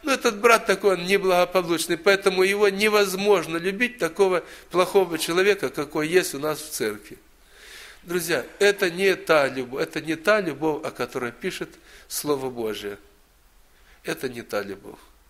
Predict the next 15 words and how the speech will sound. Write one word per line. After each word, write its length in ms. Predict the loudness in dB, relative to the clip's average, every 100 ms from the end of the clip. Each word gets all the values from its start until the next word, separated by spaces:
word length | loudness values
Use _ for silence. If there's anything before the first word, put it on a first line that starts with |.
| _ _ _ -20 -20 -16 -6
Друзья, 300 | -2 0 2
я 180 | 2
хочу 300 | 4 2 0
к 80 | -2
Елисею, 580 | -2 0 0 2 2 4
я 180 | 2 2
иногда 380 | 2 2 4 2
к 100 | 0
Елисею, 540 | -4 -2 0 0 0
вот, 160 | -4 -8
ну, 80 | -8
перекликаюсь. 840 | -2 0 0 -6 -2 0 2 -2 -8 -16 -20 -20 -10
Вот, 380 | -4 -4 -6 -6
друзья, 420 | -4 -2 -2 0
вот, 240 | 0 -2